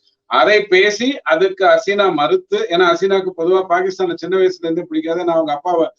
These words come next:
கொன்னது வந்து அந்த நாட்டுக்காரர்கள் தான்ங்கிற ஒரு எண்ணம் ஒரு பெண்ணுக்கு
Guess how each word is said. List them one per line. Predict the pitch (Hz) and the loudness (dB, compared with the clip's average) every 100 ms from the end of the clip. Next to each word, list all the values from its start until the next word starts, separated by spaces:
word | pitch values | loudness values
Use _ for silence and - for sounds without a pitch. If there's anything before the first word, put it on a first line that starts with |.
| _ _ _ _ | _ _ _ _
கொன்னது | 165 190 202 | 0 2 2
வந்து | 180 165 185 165 | 2 4 4 4
அந்த | 151 147 | 2 0
நாட்டுக்காரர்கள் | 147 160 165 151 147 139 135 131 | 0 -2 -2 -2 -2 -4 -4 -6
தான்ங்கிற | 143 151 147 | -6 -6 -8
ஒரு | 135 127 | -6 -4
எண்ணம் | 143 226 | -4 -4
ஒரு | 240 190 | -2 -2
பெண்ணுக்கு | 180 185 196 | 0 -2 -2